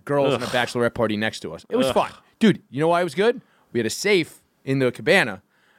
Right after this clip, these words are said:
Speaker 1: and then every once in a while you get up and you gotta take a good whiff of the safe, and then it re-energizes you. You know what I mean?
Speaker 2: Oh, yeah, you gotta, you gotta go in and
Speaker 1: Keep it
Speaker 2: check,
Speaker 1: safe.
Speaker 2: make sure your valuables are good.
Speaker 1: Yeah, yeah, yeah. You get a, you take a good deep breath of the safe.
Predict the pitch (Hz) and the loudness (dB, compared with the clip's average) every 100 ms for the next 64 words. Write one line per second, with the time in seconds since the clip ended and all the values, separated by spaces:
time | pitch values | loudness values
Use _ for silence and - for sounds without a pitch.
0 | - 120 131 123 147 143 135 131 165 143 | -10 -2 -2 2 2 2 0 0 0 0
1 | 123 139 143 110 120 117 117 110 135 123 | -2 0 2 0 -4 -2 0 0 -2 -2
2 | 110 139 120 156 - 117 101 - 185 120 | 0 -2 2 0 0 -8 -4 4 4 4
3 | - _ _ _ _ _ _ 113 117 110 | -6 _ _ _ _ _ _ -6 -4 -4
4 | 113 117 151 165 165 127 107 90 90 85 | -4 -4 2 4 4 2 -4 -8 -10 -14
5 | 73 95 117 117 127 135 139 131 143 135 | -6 -2 -2 0 0 2 2 2 2 2
6 | 127 139 135 123 135 120 117 110 151 151 | 2 2 0 2 2 2 0 0 2 2
7 | 139 120 226 165 143 196 151 139 147 127 | 0 0 0 2 2 0 0 -2 0 0
8 | 110 123 135 120 101 90 92 87 - - | 2 2 2 2 0 -4 -6 -8 -10 -2
9 | 190 196 220 185 113 127 165 151 165 165 | 0 0 0 0 -2 0 0 -2 -8 -12
10 | 185 214 196 196 156 196 160 151 185 - | -2 0 4 4 4 0 -2 2 2 2
11 | 135 131 - 110 - - | -8 -2 0 0 -4 -20